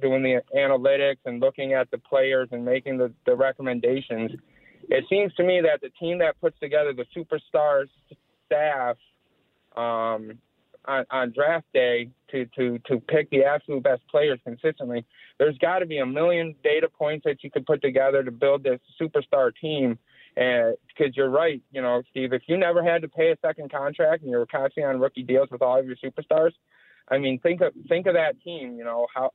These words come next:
you know, a stud in every single position. Um, you know, <clears throat> I work in aerospace. I, I, I've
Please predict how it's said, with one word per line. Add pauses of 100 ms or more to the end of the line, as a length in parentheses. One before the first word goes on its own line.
you
know,
a (200)
stud
in (100)
every
single
position. (500)
Um, (420)
you
know, (260)
<clears throat>
I
work
in
aerospace.
I,
I,
I've